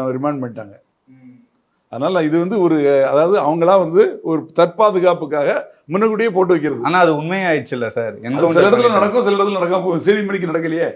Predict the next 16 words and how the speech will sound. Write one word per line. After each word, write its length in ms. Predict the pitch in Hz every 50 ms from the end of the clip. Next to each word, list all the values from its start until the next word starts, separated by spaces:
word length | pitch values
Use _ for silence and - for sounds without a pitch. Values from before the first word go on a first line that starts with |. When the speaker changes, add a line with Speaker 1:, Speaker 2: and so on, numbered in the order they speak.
| - - -
Speaker 2:
ம். 440 | 135 143 143 139 131 120 117 120 120 _ _ _ _ _ _ _ _ _ _ _ _ _
Speaker 1:
இப்ப 120 | 143 151
இது 140 | 147 165 196
நடந்ததுன்னா 500 | 190 180 190 196 196 190 185 180 202 220 170
பிடிச்ச 240 | 170 180 175 180 214
போலீஸ் 280 | 208 180 185 190 175 151
வேற, 400 | 170 156 139 127 101 - - _ _ _ _ _ _ 135 139 139 135 127 127 127 _ _
இவங்க 260 | 131 147 175 180 160
கொண்டு 280 | 127 143 156 170 190 202
வந்து 180 | 208 208 170
இவங்க 200 | 156 165 185 185
ஹேண்ட் 340 | 185 170 165 160 147 156 185
ஓவர் 140 | 190 180 160
பண்ணி 220 | 160 170 202 208 185
இவங்க 260 | 170 175 202 202 196
விசாரணை 480 | 185 165 147 175 180 185 185 180 175